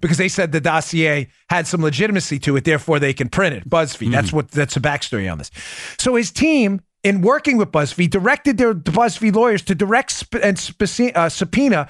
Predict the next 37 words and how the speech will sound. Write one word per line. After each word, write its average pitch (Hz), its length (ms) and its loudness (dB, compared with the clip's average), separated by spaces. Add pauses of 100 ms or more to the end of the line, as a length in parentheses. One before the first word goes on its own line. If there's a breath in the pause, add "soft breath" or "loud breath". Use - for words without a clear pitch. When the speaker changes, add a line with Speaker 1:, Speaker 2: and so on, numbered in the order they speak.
(140 loud breath)
Speaker 1:
specific 277 680 -2
data 269 340 2
and 233 140 -4
testimony 147 600 0
from 202 460 -2
dozens 269 460 0
of 269 140 0
agencies 240 640 2
or 247 80 2
companies 220 480 0
around 196 320 2
the 247 80 0
country 160 480 0 (180 loud breath)
and 196 140 0
assembled 247 440 0
a 202 60 2
cyber 262 580 0
ops 247 240 -2
war 202 280 2
room 180 220 2
to - 240 -2
analyze 262 560 2
that 233 220 2
data, 170 360 2 (180 loud breath)
according 240 480 2
to 226 80 0
sources 202 420 -2
familiar 175 440 2
in 175 60 2
the 165 60 2
work. 156 280 -2 (240 soft breath)
Ladies 185 320 2
and 208 100 4
gentlemen, 185 400 2
how 180 300 2
the 185 140 2
h-, - 40 -6